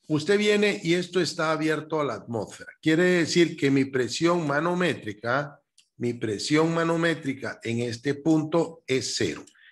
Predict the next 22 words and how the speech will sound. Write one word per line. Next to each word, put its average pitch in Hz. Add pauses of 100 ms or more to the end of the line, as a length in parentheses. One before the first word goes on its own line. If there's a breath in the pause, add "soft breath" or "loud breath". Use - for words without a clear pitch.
(120 soft breath)
Y 113
todo 175
lo 151
que 127
nosotros 135
tenemos 139
aquí 165
es 123
cero. 110 (120)
Estamos 123
porque 104
está 107
abierto 92
a -
la 92
atmósfera. 139 (640 loud breath)
Entonces, 160 (360)
después 190
usted 196
viene 185
y 175
dice, 156